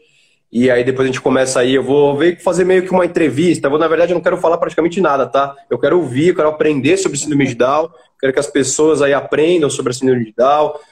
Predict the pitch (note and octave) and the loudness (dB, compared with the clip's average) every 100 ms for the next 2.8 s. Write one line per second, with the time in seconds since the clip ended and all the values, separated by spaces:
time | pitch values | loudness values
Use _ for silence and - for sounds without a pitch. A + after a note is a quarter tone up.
0 | _ - A#2+ A#2+ A#2 D3+ D3+ C#3 C3+ C3 | _ -2 2 2 2 -2 2 0 2 -2
1 | A2+ - C#3+ D3+ D3+ D3 C#3+ C3+ C#3+ C#3+ | -4 0 0 0 -2 -4 -2 -2 -2 -2
2 | C#3 C3+ C#3 C3 C3+ C#3 C3 - | 2 2 2 0 0 0 -2 -8